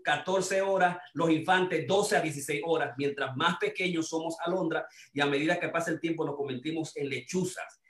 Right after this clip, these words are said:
Queremos dormir más en la noche y despertarnos también, tener un poquito más de tiempo en la noche. Digamos, esas son las estadísticas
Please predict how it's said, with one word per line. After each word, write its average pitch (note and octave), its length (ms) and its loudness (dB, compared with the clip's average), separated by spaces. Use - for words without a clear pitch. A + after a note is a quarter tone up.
Queremos D#3 360 0
dormir D#3+ 280 2
más D#3+ 320 0
en D3+ 100 -4
la C3+ 100 0
noche C#3+ 260 -4
y C3+ 40 -2
despertarnos C3 440 -2
también, C3 280 -4
tener C3+ 180 -2
un C#3+ 140 -6
poquito C3+ 280 -10
más C3 220 -4
de B2+ 80 -14
tiempo A#2+ 440 -12
en C#3+ 200 0
la B2+ 80 -2
noche. A2+ 300 -6
Digamos, D#3 260 0
esas G#3 120 6
son G#3+ 100 6
las F#3+ 120 6
estadísticas F#3 720 2